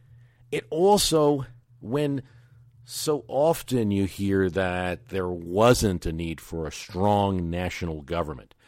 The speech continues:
that it really was just this collection of very strong independent states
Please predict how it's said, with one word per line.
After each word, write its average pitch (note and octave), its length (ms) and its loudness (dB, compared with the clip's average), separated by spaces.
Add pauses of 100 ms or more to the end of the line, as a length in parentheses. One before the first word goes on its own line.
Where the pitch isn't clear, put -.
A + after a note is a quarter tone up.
(120)
that F#2+ 140 -2
it F#2+ 60 -4
really B2+ 340 4
was G#2+ 320 2
just G#2+ 340 0
this A#2 180 -4
collection A2+ 840 -6 (300)
of G#2+ 160 4
very D3+ 720 -2
strong C3 540 0
independent B2+ 760 0
states - 600 -8